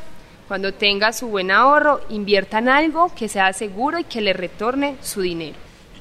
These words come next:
Speaker 2: qué libros han sido más influyentes para ti o que estés leyendo actualmente?
Speaker 1: Ay, juepucha. A mí el libro que me cambió la vida, realmente yo, no,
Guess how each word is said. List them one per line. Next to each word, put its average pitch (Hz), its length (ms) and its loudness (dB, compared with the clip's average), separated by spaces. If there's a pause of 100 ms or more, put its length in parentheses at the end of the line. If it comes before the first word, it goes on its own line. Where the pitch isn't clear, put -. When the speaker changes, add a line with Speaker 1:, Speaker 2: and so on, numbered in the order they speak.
Speaker 2:
qué 104 60 -10
libros 117 280 -10
han 120 80 -12
sido 110 280 -10
más 117 140 -14
influyentes 104 520 -16
para - 160 -12
ti - 140 -20
o - 180 -20
que - 60 -20
estés 98 260 -20
leyendo 101 260 -20
actualmente? - 360 -20 (100)
Speaker 1:
Ay, 185 240 -2
juepucha. 180 580 -6 (280)
A 202 100 0
mí 226 140 0
el 226 100 2
libro 285 260 0
que 254 120 -4
me 226 120 -2
cambió 208 380 0
la 208 120 6
vida, 269 340 2 (220)
realmente 277 720 2 (640)
yo, 240 440 6 (380)
no, 294 420 6